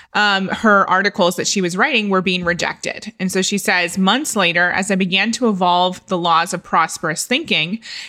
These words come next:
it became evident that the, the rejections of my articles were an indication that I was not thinking big enough.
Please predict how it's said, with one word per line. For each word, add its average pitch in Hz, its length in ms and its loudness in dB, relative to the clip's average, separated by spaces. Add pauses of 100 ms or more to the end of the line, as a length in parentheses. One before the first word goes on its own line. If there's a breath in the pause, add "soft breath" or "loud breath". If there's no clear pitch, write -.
it 208 100 -2
became 233 380 0
evident 214 460 0
that 185 120 0
the, 180 300 0
the 185 160 -2
rejections 208 640 0
of 226 100 2
my 220 180 2
articles 185 680 0
were 190 160 2
an 185 100 -2
indication 220 800 0
that 170 120 0
I 170 80 0
was 175 180 -6
not 165 300 -2
thinking 185 380 -4
big 269 240 0
enough. - 440 -4